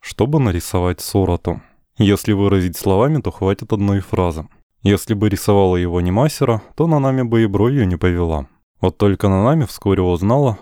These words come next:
насколько огромный смысл Масера вкладывала в свою картину. Масера впервые взялась за кисть ещё до того, как отличила право от лева.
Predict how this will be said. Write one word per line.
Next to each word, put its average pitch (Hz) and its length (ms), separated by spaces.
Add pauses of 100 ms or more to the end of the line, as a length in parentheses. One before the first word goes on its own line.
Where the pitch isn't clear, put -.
насколько 131 540
огромный 113 420
смысл 92 460
Масера 123 560
вкладывала 101 560
в - 80
свою 90 260
картину. 87 580 (420)
Масера - 380
впервые 98 480
взялась 87 400
за 85 140
кисть - 500
ещё 92 300
до 113 160
того, 104 300
как - 180
отличила 101 560
право 92 400
от 90 160
лева. 85 340